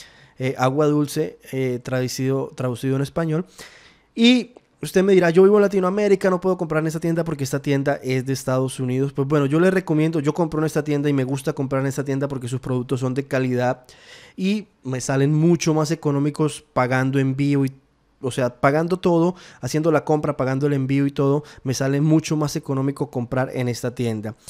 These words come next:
eh, que ni en mi propio país. Yo vivo en Colombia, es, es, eh, estoy en Colombia y en Colombia, pues, es bastante complicado conseguir productos de calidad. Se consiguen, pero muy costoso. Entonces aquí tenemos la opción de conseguirlos un poco más barato.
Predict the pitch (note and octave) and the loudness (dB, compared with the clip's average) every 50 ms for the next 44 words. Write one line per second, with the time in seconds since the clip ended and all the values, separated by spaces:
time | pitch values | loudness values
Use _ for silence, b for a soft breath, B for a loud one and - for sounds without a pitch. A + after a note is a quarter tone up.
0 | B B B B B B B B - - C3+ C3 C#3 C3+ - D3 C#3 C3+ C3+ C3+ | B B B B B B B B -2 0 2 2 0 0 0 0 2 2 2 2
1 | C3+ C3+ C3 C3 C3+ C3+ C#3 C#3+ C3+ - C3 B2+ B2 A#2 B2+ B2+ C#3 D3 D3+ D3+ | 2 2 0 0 -2 -2 -2 -2 -2 0 -2 0 0 0 0 2 2 2 2 0
2 | D3 - D#3 D3 C#3+ C#3 C#3 C#3 C#3 D3 D3+ - - B2+ B2 B2 B2+ B2+ C3+ C3 | 2 2 2 4 4 4 2 2 0 -2 -2 -2 -4 -6 -4 -4 -6 -4 -2 -2
3 | B2+ A#2+ A#2+ - - - _ C3 B2+ A#2+ B2 B2 B2 A#2+ A#2+ A2+ - - C3 C3+ | -2 -2 -4 -8 -14 -14 _ -6 -4 -2 -2 -2 -2 -4 -6 -6 -4 -2 -2 -2
4 | C#3+ C#3 - D#3 D3 C#3+ D3 D3 D#3 D#3+ - - D#3+ D3+ C#3+ C3 C3 - B2+ B2+ | -2 0 0 2 2 2 0 -2 -4 -4 -4 -4 -4 -4 -2 -4 -4 -4 -4 -4
5 | B2+ B2+ C3 C3+ C3+ C3 - C3 B2 A#2 - - - _ C#3 B2+ B2 B2+ C3+ C3 | -4 -2 0 -2 -2 -2 -4 -6 -6 -6 -8 -12 -14 _ -8 -8 -6 -6 -6 -6
6 | - - C3 B2+ B2 - C3+ C3+ C3 C3 B2+ B2 - C3 B2 A#2 B2 A#2+ - - | -6 -6 -6 -6 -6 -4 -2 0 0 0 -2 -2 -4 -6 -6 -6 -6 -6 -4 -2
7 | B2 B2 B2+ - C3 A2+ A#2+ A2+ A#2+ A#2+ - B2+ C3 B2+ C#3 - - D3+ D3+ D#3+ | -2 -2 -2 -2 -4 -6 -6 -8 -10 -10 -6 -6 -6 -6 -6 -6 -4 -4 -2 -4
8 | D#3 - F3 E3 E3+ F3 E3 D3+ D3+ D3 D#3 F3 - - b b b b b b | -4 -2 -2 -2 0 2 2 2 2 2 0 -2 -6 -12 b b b b b b
9 | b b b - F3+ E3+ - F3+ E3+ - G3+ E3+ C#3+ B2+ A#2+ C3+ B2+ C3 C3+ C#3 | b b b -4 -2 0 2 0 2 2 2 2 0 -2 -2 -4 -2 -2 -2 0
10 | C#3+ D3 D3 C#3+ C#3+ - C3+ C3 - C3 A2+ G#2+ A2 A2+ A2 C3 C3 D3 C#3 - | 2 2 0 0 0 -4 -6 -4 -4 -6 -4 -4 -6 -6 -4 -2 -2 -2 -2 -4
11 | D3+ C3+ C#3+ C#3 C#3 C3+ C#3 C#3+ C3+ B2 A#2 - B2+ B2+ B2+ C3 C#3+ C3+ - C3 | -4 -4 -2 0 0 0 0 0 0 0 -2 -2 -4 -4 -4 -4 -6 -4 -4 -4
12 | A#2 - A#2+ A2+ B2 B2 B2 C#3 C3+ C3+ C#3 C3+ D3 C#3+ C#3+ C#3+ C3+ C3+ C3 C3 | -4 -4 -4 -4 -4 -4 -4 -4 -4 -4 -6 -2 -2 0 0 2 2 2 2 0
13 | - D#3+ B | -2 -4 B